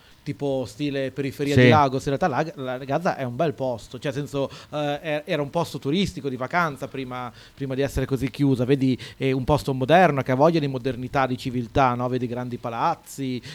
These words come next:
Speaker 1: eh, s-, belle spiagge, tante attività anche commerciali.
Speaker 2: Nell'immaginario collettivo è una baraccopoli.
Speaker 1: Esatto, e non è così, cioè, noi siamo abituati, no, a-, anche ingiustamente chiaramente,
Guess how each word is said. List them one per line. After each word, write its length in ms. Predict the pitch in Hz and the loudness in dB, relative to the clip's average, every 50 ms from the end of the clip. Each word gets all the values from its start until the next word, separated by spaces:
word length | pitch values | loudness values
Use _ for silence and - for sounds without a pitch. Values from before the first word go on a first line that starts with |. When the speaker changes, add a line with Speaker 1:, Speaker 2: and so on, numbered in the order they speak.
| - - | -14 -8
Speaker 1:
eh, 420 | - 127 127 120 117 117 117 117 113 | -6 -4 -2 -2 -4 -4 -4 -6 -8
s-, 100 | 110 - | -10 -12
belle 320 | - 151 143 139 131 127 120 | -6 -2 -2 0 0 0 -2
spiagge, 800 | - - - 139 131 131 147 156 151 131 117 117 123 123 120 113 | -4 -6 -4 -2 0 2 2 2 2 0 -4 -6 -6 -6 -4 -6
tante 300 | 131 131 131 120 135 131 | -6 -8 -6 -6 -6 -6
attività 460 | 127 120 - 135 123 127 123 131 131 | -6 -6 -8 -8 -8 -8 -6 -4 -4
anche 280 | 131 135 131 120 127 127 | -4 -6 -6 -8 -10 -10
commerciali. 640 | - 131 127 120 120 117 110 - 147 156 160 147 123 | -10 -10 -8 -8 -10 -10 -8 -4 0 2 4 6 6
Speaker 2:
Nell'immaginario 680 | 120 123 123 120 123 123 107 113 117 120 120 117 113 | 8 8 10 10 10 10 10 8 6 6 8 8 8
collettivo 460 | - - 113 110 104 - - 147 143 156 | 8 8 6 6 6 6 6 6 6 8
è 20 | |
una 140 | 147 110 87 | 6 6 4
baraccopoli. 600 | 85 92 - - - - 147 123 95 - - 165 | 4 4 4 2 2 4 6 6 6 6 4 6
Speaker 1:
Esatto, 380 | 156 208 202 151 - - 135 | 6 8 6 6 4 2 0
e 20 | 131 | 0
non 140 | 135 139 170 | 2 2 2
è 100 | 175 147 | 2 4
così, 340 | 143 139 113 131 131 117 | 4 2 4 4 2 4
cioè, 720 | 104 135 123 123 120 120 120 123 127 131 135 135 135 135 135 | 4 4 4 4 4 4 4 4 4 4 4 4 4 4 4
noi 460 | 143 151 170 190 180 156 151 143 143 | 6 6 8 8 8 8 8 6 6
siamo 180 | - - 143 139 | 4 4 2 2
abituati, 460 | 135 147 139 151 147 151 156 - 160 | 2 2 2 4 6 6 4 4 2
no, 220 | 131 131 139 143 123 | 2 4 4 4 4
a-, 360 | 131 127 123 113 101 - 117 - | 2 0 -2 -2 -4 -8 -8 -6
anche 320 | 135 147 131 117 131 127 | -4 -4 -4 -6 -8 -10
ingiustamente 720 | - 135 123 117 123 113 107 - 131 143 143 131 113 - 123 | -10 -10 -10 -10 -10 -12 -10 -6 -4 -2 -2 -2 -2 -6 -6
chiaramente, 460 | 107 127 123 127 127 123 117 - 123 | -4 -4 -4 -4 -4 -6 -4 -6 -6